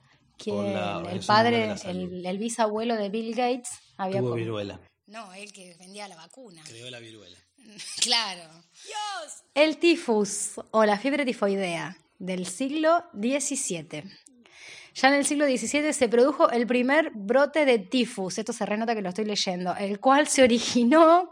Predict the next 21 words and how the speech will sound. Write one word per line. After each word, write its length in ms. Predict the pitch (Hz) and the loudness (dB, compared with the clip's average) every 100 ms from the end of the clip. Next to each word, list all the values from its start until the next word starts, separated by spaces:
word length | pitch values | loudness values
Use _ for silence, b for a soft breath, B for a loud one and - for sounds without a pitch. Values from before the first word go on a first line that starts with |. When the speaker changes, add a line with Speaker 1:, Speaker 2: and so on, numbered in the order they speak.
| _ B B B B B | _ B B B B B
Speaker 1:
con 340 | - 294 330 311 | 6 6 8 8
la 200 | 285 330 | 6 6
llegada 1120 | - 285 247 202 170 160 302 302 233 220 262 | 4 6 4 2 -2 6 6 8 6 4 4
de 100 | 226 | 2
los 140 | 208 | 0
Speaker 2:
Llegada. 180 | 220 214 | -2 0
Speaker 1:
primeros 460 | 233 247 269 311 254 | 2 4 4 4 4
esclavos 520 | 233 - 240 254 240 | 0 4 6 6 4
africanos 480 | 196 180 196 214 196 | -2 -2 -2 -2 -2
al 140 | 180 | -4
país. 400 | 180 165 170 - _ | -6 -8 -10 -12 _
Esta 300 | - 214 240 | -6 -2 0
epidemia 460 | 226 214 220 202 202 | 2 2 0 0 -2
afectó 560 | 202 214 208 262 349 294 | -2 -4 2 4 4 2
principalmente 680 | 220 214 269 277 302 302 | -4 -2 0 0 0 2
a 120 | 277 - | 0 0
Córdoba, 720 | 392 453 302 240 220 240 311 B B B B | 2 4 4 4 8 8 8 B B B B
Tucumán 560 | - 269 254 254 302 370 | -6 -4 0 4 4 4
y 100 | 285 | 0
Buenos 400 | 247 269 262 233 | 2 2 2 2
Aires, 480 | 277 269 240 220 247 | 4 6 4 0 -4